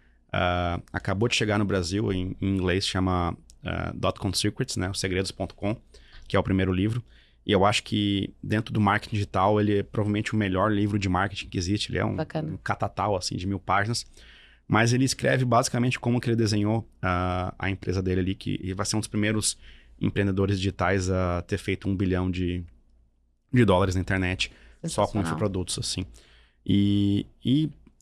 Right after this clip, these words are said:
Speaker 1: ah, saindo do, do profissional, mas indo mais pro pessoal, tem um livro que eu gosto muito que chama Arriscando a Própria Pele, do Nassim Taleb.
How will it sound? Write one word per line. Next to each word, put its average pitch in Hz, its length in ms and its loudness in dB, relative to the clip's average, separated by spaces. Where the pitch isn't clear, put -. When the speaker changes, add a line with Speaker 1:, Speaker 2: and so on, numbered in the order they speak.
Speaker 1:
ah, 101 360 2
saindo 117 480 2
do, 101 420 4
do 95 180 -2
profissional, 101 540 2
mas 98 260 2
indo 101 140 2
mais 98 220 0
pro - 120 -2
pessoal, 101 460 0
tem 101 160 -4
um 98 40 0
livro 101 160 0
que - 60 -2
eu 101 60 2
gosto 98 260 0
muito 98 180 0
que - 60 -4
chama 98 240 2
Arriscando 101 540 0
a - 20 -8
Própria 92 240 -2
Pele, 98 340 -2
do 95 140 4
Nassim 95 320 2
Taleb. 95 440 0